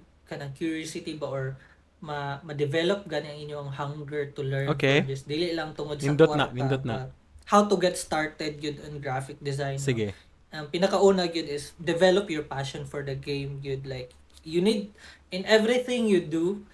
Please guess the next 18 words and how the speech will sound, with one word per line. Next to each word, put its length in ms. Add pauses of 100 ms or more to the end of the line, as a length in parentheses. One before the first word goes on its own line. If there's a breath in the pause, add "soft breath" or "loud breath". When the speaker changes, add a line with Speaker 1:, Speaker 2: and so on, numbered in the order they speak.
(260 soft breath)
Speaker 1:
you 200
need 260
to 100
be 140
passionate 580
about 300
it. 180
You 120
need 200
to 80
be 140
excellent 640
yun 220
about 300
Speaker 2:
Mm. 100
Speaker 1:
it. 140
And 240 (640 soft breath)
kanang, 640